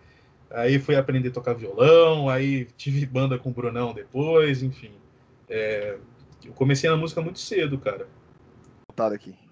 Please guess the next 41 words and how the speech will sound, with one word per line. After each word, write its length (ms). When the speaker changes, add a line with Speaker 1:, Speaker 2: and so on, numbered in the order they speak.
Speaker 2:
É, 760
meu 140
estilo 260
também 220
é 40
o 40
rock, 320
cara. 180
Eu 220
acho 180
que 480
uma, 300
uma 140
boa 160
parcela 580
da, 320
da 140
nossa 220
geração 640
é 100
o, 580
é 140
o 340
rock 260
and 40
roll 120
que 100
trouxe, 340
né? 140
E 440
eu 80
comecei 320
bem 140
cedo 260
também, 320
eu 80
comecei 280
a 20
escutar, 440
acho 120
que 280